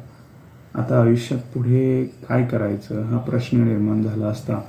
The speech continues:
आयटीआय करण्याचा निर्णय घेतला. आणि दोन हजार सहा ते दोन हजार आठ या शैक्षणिक कालखंडामध्ये औद्योगिक प्रशिक्षण संस्था सांगली या ठिकाणी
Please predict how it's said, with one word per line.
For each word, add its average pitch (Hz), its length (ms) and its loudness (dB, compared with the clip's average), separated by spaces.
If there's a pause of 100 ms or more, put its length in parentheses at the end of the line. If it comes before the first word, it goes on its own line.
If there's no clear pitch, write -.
(760)
आयटीआय 113 400 4
करण्याचा 113 560 0
निर्णय 104 440 2 (500)
घेतला. 110 400 -6 (1500)
आणि 139 400 4
दोन 123 220 4
हजार 131 220 2
सहा 123 560 -2
ते 131 60 -2
दोन 117 220 0
हजार 117 220 0 (160)
आठ 113 260 0 (760)
या 117 240 2
शैक्षणिक 120 580 2 (420)
कालखंडामध्ये 113 840 0 (680)
औद्योगिक 120 500 2
प्रशिक्षण 123 500 -2
संस्था 120 500 -2
सांगली 113 640 2
या 101 80 0
ठिकाणी 117 500 0